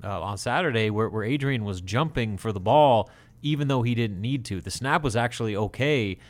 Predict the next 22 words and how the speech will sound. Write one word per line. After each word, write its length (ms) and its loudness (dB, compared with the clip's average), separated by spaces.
but 80 -2
because 520 2
Adrian 380 0
was 80 -4
just 160 -4
kinda, 480 -2
you 80 -12
know, 240 -10
rattled 480 0
a 20 4
little 280 0
bit 280 -2
and, 260 -6
you 100 -6
know, 40 -6
expecting 760 -4
the, 120 -6
the 120 -8
ball 200 2
to 60 0
go 200 0
anywhere, 480 0